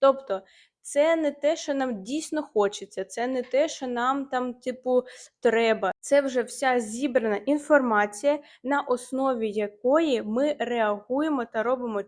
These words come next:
ті чи інші дії. Як відрізнити інтуїцію від нашого розуму?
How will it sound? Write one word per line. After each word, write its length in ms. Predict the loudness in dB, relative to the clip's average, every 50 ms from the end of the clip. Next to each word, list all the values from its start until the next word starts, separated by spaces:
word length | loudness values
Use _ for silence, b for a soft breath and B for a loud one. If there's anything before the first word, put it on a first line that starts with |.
| _
ті 200 | _ -6 -6 -6
чи 180 | -6 -8 -12 -12
інші 480 | -12 -10 -8 -8 -6 -6 -8 -10 -12 -12
дії. 500 | -12 -10 -10 -10 -10 -10 -12 -14 -18 _ _ _ _ -12
Як 420 | -6 -4 -2 -2 -2 -2 -2 -4
відрізнити 1000 | -4 -4 -4 -4 -4 -4 -4 -4 -4 -4 -6 -4 -2 -2 -2 -4 -4 _ -4 -4
інтуїцію 1200 | -4 -4 _ -2 -2 -2 -2 -4 -8 -8 -8 -6 -4 -4 -4 -4 -6 -8 -12 -8 -6 -4 -4 -4
від 420 | -6 -8 -8 -6 -4 -4 -6 -6 -10
нашого 720 | -8 -6 -4 -6 -6 -6 -10 -14 -14 -12 -8 -6 -6 -6
розуму? 420 | -4 -6 -6 -6 -8 -10 -16 -16